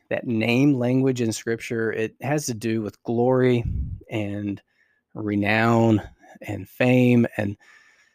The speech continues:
you know, as human beings, we are really not designed to be famous. We are designed to revel in the fame of Jesus Christ.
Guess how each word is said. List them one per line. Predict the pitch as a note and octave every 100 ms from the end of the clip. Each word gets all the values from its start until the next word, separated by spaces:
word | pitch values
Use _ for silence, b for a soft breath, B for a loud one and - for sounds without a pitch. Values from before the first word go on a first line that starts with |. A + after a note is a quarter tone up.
| b _ _ _ _ _ _ _ _ _ _ -
you |
know, | A#2
as | A2
human | F3+ F#3+ D3
beings, | C3 B2+ A#2+
we | D3+ G3+
are | C3+
really | A#2 B2 B2
not | A2+ G#2+ A2+ A#2
designed | A#2+ G#2 G#2 G#2 A2 A2
to | -
be | G2+ G2+ G#2+ B2+
famous. | - C3 C#3 D3 - - _ _ _ _ _ _ _ _ -
We | B2 C3
are | E3+
designed | C3+ A2+ A#2 A2+ A2
to | - - A2 G#2+ G#2 G2+ _ _ _ _ _ _ _ _ _ _
revel | A#2 G#2+ A2+ B2+ B2+ A2 G2 G2 _ _ _
in | C3 A2
the | G2+
fame | - - B2 A#2+ A2 G#2+ G#2 - _
of | - G#2+ G#2 G#2 G2+ _ -
Jesus | G#2+ A2+ G#2 G2
Christ. | - G#2 F2+ D#2 - -